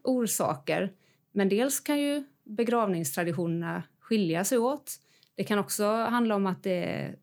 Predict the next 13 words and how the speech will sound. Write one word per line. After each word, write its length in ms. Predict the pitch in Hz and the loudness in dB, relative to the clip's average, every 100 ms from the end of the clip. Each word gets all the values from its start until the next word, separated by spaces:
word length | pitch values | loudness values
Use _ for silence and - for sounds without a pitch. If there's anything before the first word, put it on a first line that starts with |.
| _ | _
rätt 180 | 180 139 | -8 -6
så 80 | 180 | -2
sura 520 | - 226 202 170 175 | 0 2 2 0 2
marker 500 | 190 208 147 - 214 | 2 0 -4 -2 0
här, 200 | 254 233 | 2 0
att 260 | 233 - - _ _ _ _ _ | -2 -6 -16 _ _ _ _ _
materialet 520 | 214 208 233 196 175 - | -4 0 2 2 0 -2
faktiskt 420 | 214 180 143 - | -2 -2 -4 -6
förstörs 840 | - 190 - - 170 208 269 - | -4 -2 0 0 0 0 0 -2
i 280 | 240 214 - - | 0 -2 -6 -4
mycket 440 | 214 214 - 196 | 0 0 0 -2
högre 460 | 196 175 170 170 170 | 0 0 0 -2 0
grad 480 | 180 175 226 233 | 0 2 0 -2